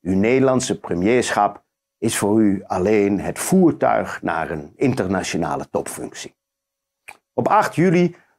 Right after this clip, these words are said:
bood u uw ontslag aan en enkele dagen later, toevallig op elf en twaalf juli, was de grote navo-bijeenkomst in Vilnius en maakte u de westerse president duidelijk:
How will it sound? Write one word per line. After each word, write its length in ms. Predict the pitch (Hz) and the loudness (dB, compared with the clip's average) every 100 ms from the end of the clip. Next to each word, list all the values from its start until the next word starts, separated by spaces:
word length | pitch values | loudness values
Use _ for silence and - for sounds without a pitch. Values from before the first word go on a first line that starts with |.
| _ | _
bood 340 | 104 160 170 | 2 4 4
u 220 | 143 113 123 | 4 4 4
uw 120 | 104 | 2
ontslag 540 | 90 - 185 196 147 | 0 -2 2 2 2
aan 280 | 143 131 127 | 0 0 0
en 180 | 104 120 | 0 2
enkele 400 | 262 277 220 170 | 2 2 2 2
dagen 400 | 131 123 - 156 | 2 2 0 2
later, 460 | 302 269 269 175 | 4 2 0 -4
toevallig 580 | - 104 139 196 208 160 | 0 2 4 6 4 2
op 160 | 92 - | -2 2
elf 280 | 151 135 101 | 2 2 0
en 120 | 85 | -2
twaalf 400 | 90 80 95 123 | -2 0 0 2
juli, 340 | 226 185 180 - - | 4 4 2 -2 -8
was 220 | - 156 - | -2 0 0
de 80 | |
grote 440 | - 165 208 208 135 | 2 4 4 4 4
navo-bijeenkomst 1160 | 120 156 175 135 131 117 113 117 - 92 - | 2 2 0 0 2 2 4 0 0 -4 -2
in 120 | 85 - | -6 2
Vilnius 600 | 185 208 175 139 135 - - - - - _ | 4 6 6 4 0 -6 -20 -20 -20 -20 _
en 220 | - 120 120 | 0 4 4
maakte 400 | 175 208 - 143 | 2 -2 2 4
u 240 | 147 143 | 6 4
de 100 | 101 | 4
westerse 480 | 160 180 - 147 165 | 2 0 -2 -2 -2
president 540 | 143 131 101 107 95 | 0 0 0 0 2
duidelijk: 500 | 95 87 90 90 - | 2 2 0 -2 -8